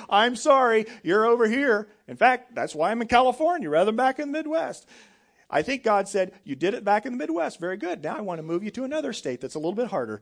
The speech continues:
and you do it there." So that's why I'm here. Has God given you a vision?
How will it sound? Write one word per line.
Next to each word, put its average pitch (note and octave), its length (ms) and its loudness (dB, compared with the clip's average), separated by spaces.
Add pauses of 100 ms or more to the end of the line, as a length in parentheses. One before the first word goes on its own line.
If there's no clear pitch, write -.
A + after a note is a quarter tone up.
(200)
and D#3 180 -8
you G3 80 -8
do E3 160 -4
it E3 80 -6
there." B2 240 -6 (1200)
So - 120 -8
that's D3 120 -4
why F3 80 0
I'm F#3 80 0
here. A#3+ 260 0 (3000)
Has C#3+ 80 -20
God E3+ 200 0
given D#3 180 -6
you C#3+ 100 -8
a - 20 -8
vision? B2+ 340 -14